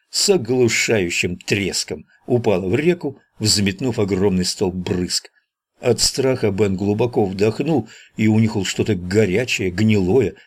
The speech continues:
дикое. Огненный шар прокатился по стволу упавшего дерева, вспыхнул ещё ярче и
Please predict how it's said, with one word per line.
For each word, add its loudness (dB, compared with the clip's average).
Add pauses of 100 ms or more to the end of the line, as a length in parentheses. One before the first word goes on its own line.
(120)
дикое. -4 (640)
Огненный 4
шар 0
прокатился -4
по -8
стволу -2
упавшего -4
дерева, -2 (280)
вспыхнул 0
ещё 0
ярче -2
и -4